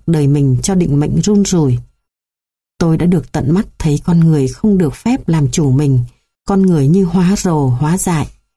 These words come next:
Tôi thấy mình như đang đứng trước một cuộc hủy diệt nhân cách tàn bạo chưa từng thấy,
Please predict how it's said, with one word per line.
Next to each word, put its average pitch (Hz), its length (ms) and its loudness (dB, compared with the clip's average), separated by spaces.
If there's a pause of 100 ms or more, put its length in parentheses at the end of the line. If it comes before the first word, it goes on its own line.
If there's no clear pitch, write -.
(520)
Tôi 180 140 0
thấy 165 160 0
mình 147 320 2 (260)
như 185 120 0
đang 165 260 2
đứng 165 180 2
trước 262 340 -2
một 143 200 -2
cuộc 135 220 -2 (120)
hủy 160 200 0
diệt 127 340 -2
nhân 196 260 2
cách - 300 -8
tàn 135 260 -2
bạo 143 200 -4
chưa 226 260 -2
từng 151 220 0
thấy, 143 320 0